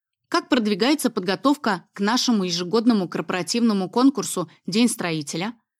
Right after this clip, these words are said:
Главный инженер выдвинул три кандидатуры. Я подготовила резюме и отправила вам на почту. Ознакомьтесь. Отлично.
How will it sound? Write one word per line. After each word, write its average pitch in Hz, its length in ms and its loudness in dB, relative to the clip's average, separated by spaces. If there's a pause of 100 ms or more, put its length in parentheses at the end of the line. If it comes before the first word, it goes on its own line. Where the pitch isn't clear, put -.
(400)
Главный 226 400 2
инженер 247 440 4 (280)
выдвинул 269 540 6
три 240 200 0
кандидатуры. 208 720 0 (380)
Я 285 180 2
подготовила 254 600 4
резюме 185 480 2
и - 140 -2
отправила 208 520 0
вам 196 200 0
на 180 120 0
почту. 165 500 -8 (220)
Ознакомьтесь. 202 760 -2 (440)
Отлично. 170 680 -6